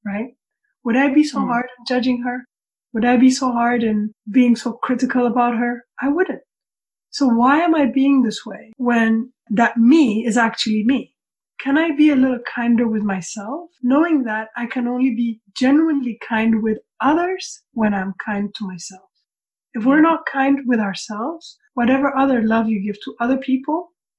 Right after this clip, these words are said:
Speaker 1: I don't think it's fully there because it starts with me, right?
Speaker 2: Are there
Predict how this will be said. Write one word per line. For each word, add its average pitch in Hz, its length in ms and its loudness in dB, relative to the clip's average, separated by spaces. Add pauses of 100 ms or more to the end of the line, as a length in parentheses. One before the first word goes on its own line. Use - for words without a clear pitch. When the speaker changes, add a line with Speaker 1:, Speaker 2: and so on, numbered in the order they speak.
(160)
Speaker 1:
I 240 140 0
don't 247 240 0
think 214 240 -4
it's 196 120 -10
fully 196 320 -6
there - 240 -14 (160)
because 214 800 -8
it 254 100 -12
starts 240 400 -2
with 277 120 -2
me, 339 320 2 (560)
right? 285 280 0 (1080)
Speaker 2:
Are 311 100 0
there 453 120 0